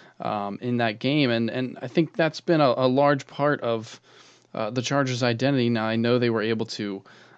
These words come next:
um, take down the Chiefs on the road in a tough environment there without some, some of their best players, but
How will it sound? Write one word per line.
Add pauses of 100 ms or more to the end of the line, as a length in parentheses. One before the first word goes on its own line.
(100)
um, (440)
take
down
the
Chiefs
on
the
road
in
a
tough
environment
there
without
some, (380)
some
of
their
best
players,
but